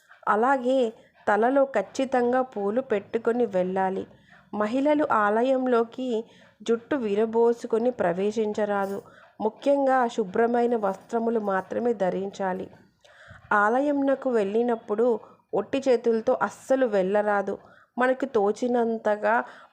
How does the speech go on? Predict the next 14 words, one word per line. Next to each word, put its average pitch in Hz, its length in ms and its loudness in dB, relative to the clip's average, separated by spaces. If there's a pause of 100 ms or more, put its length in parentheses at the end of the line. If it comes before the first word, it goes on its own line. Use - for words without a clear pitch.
(120)
పండ్లు, 233 640 2 (140)
పూలు 233 380 2
ఏదో 202 440 0
ఒకటి 220 340 -2
తీసుకొని 220 600 -2
వెళ్ళి 202 480 -4 (480)
దేవుడికి 233 720 0
సమర్పించాలి. 214 1120 -2 (340)
మంచి 240 340 0
సాంప్రదాయం 226 920 0
అరటి 208 360 -4
పండ్లను 214 540 0
దేవునికి 208 580 -2
నైవేద్యంగా 202 960 -2